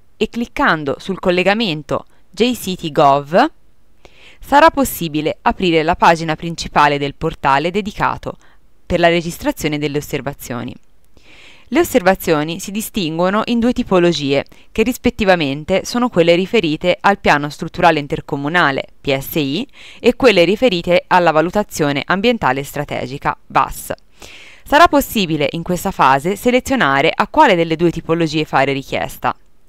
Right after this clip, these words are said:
Una volta selezionato il tipo di istanza da presentare e ipotizzando di presentare una, un'osservazione al P S I, si deve cliccare su Accedi ai servizi per effettuare l'accesso al portale tramite credenziali spid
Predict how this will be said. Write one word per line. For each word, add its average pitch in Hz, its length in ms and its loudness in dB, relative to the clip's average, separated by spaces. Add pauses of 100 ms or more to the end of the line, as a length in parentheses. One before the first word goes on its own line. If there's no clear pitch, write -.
(500)
Una 240 240 2
volta 165 460 4
selezionato 170 720 -2
il 151 120 -4
tipo 180 260 -2
di 151 80 -10
istanza 156 400 -2
da 143 100 -2
presentare 147 800 0 (240)
e - 60 -6
ipotizzando 151 800 -2
di 151 100 -6
presentare 156 480 0
una, 143 280 -2
un'osservazione 156 720 -4
al 135 100 -8
P 180 120 -4
S 208 140 -6
I, 240 220 0 (380)
si - 120 -6
deve 220 240 2
cliccare 190 500 2
su 208 140 -2
Accedi 156 400 0
ai 160 60 -2
servizi 147 640 -6 (1160)
per 185 120 2
effettuare 196 540 4
l'accesso 156 520 0
al 147 100 -2
portale 143 680 0
tramite 165 420 2
credenziali 175 600 -2
spid 143 500 -2